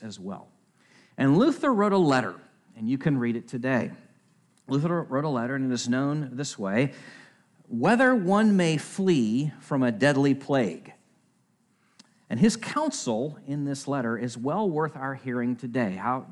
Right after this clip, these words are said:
doesn't matter how many years ago it was, it's still very much worth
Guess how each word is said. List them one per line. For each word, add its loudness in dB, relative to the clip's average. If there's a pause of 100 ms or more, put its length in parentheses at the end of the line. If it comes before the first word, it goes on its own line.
doesn't -10
matter -4
how -4
many -2
years -6
ago -6
it -8
was, -6
it's -14
still -8
very -4
much -6
worth -8